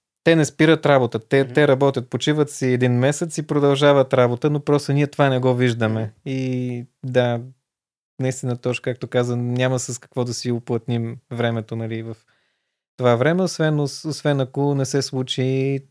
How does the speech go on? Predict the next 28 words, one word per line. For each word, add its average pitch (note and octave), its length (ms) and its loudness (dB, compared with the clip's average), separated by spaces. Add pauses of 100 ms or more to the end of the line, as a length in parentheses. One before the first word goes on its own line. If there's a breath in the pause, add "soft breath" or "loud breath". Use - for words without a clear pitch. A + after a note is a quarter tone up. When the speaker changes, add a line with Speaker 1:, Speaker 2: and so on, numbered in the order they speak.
(100)
Speaker 1:
някой B2 320 -2
скандал A2+ 680 0
или A2+ 180 0
някой A2+ 320 0
интересен A2+ 540 0
трансфер, A#2+ 520 -2
както, A#2 800 -2
а, A2+ 440 -4
се - 160 -12
случи, A2+ 360 -6
нали, A2 180 -4
с A2+ 200 -10
Хамилтън. A2+ 680 -4 (880 soft breath)
И B2 200 -6 (260)
тук D3+ 220 0
даже C#3 280 4
и B2+ 100 -4
тайминга C3 480 0
много B2 240 -2
интересно A#2+ 580 -2
се A2+ 200 -8
получи. A#2 560 -4
А, A#2 400 -2 (160)
в - 80 -6
единия C3 300 0
ден C3 200 0
отказват B2+ 600 0
на A#2+ 200 0